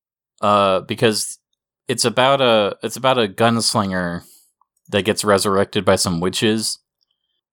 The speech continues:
And she was resurrected with the sole purpose of, like, ending the world. And she's kinda like, "I don't wanna end the world," so she just goes off to do her own thing. But, you know, she bumps into people and bad things happen.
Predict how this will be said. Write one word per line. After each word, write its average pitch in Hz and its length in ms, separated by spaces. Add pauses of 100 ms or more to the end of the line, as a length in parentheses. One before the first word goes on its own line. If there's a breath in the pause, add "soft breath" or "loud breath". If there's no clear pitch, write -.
(520)
And 104 140
she 120 100
was 107 180
resurrected 110 880 (500)
with 110 160
the 101 80
sole 110 260
purpose 107 420
of, 98 120
like, 92 180
ending 98 340
the 87 80
world. 87 480 (640)
And 104 100
she's 110 200
kinda 110 240
like, 101 220
"I 92 140
don't 151 100
wanna 135 160
end 95 160
the 87 60
world," 87 320
so 104 80
she - 140
just 107 160
goes 110 220
off 107 160
to 107 80
do 101 140
her 95 140
own 92 140
thing. 92 480 (880)
But, 113 340 (680)
you 139 100
know, 117 80
she - 140
bumps 147 300
into 143 160
people 117 460
and 101 160
bad 104 200
things 92 260
happen. - 460